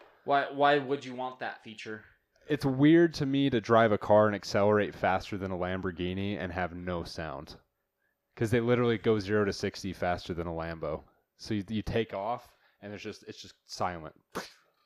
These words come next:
Speaker 2: It's just bizarre to me, I guess.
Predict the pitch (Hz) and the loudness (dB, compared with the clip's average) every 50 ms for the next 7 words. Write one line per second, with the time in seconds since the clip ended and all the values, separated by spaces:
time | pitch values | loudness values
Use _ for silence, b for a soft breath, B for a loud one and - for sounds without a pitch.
0 | _ _ _ _ - - - - - - - - - - - - - - - - | _ _ _ _ -20 -20 -20 -20 -20 -20 -20 -20 -20 -20 -20 -20 -20 -20 -20 -20
1 | - - - - - - _ - 110 113 - - 123 - - - 104 92 95 87 | -20 -20 -20 -20 -20 -16 _ -8 -8 -8 -6 -8 -10 -8 -6 -8 -2 2 6 8
2 | 110 117 110 95 90 87 90 87 87 82 92 90 90 - - - | 8 8 8 6 0 -2 -4 -4 -4 -4 -4 -4 -4 -6 -10 -18